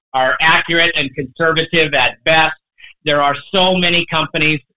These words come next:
not just in the <laughs> lithium world, but in all batteries, uh, that, that are just putting, uh, printing, unfortunately, specs that, that they know that you wanna see in here. And there's, and you,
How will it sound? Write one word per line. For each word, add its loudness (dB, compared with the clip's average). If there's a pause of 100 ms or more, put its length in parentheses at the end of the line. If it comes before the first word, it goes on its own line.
not 0
just -2
in 0
the -2 (120)
<laughs> -8
lithium -2
world, 0 (380)
but 0
in 2
all 0
batteries, 0 (440)
uh, 0 (140)
that, -2
that -2 (140)
are 2
just 0 (680)
putting, 2 (240)
uh, -8 (400)
printing, 0
unfortunately, 0 (360)
specs -2
that, -6 (200)
that -2
they 2 (120)
know 0
that -4
you 0
wanna -2 (120)
see 2
in 0
here. 0
And -2
there's, -4 (340)
and 0
you, 2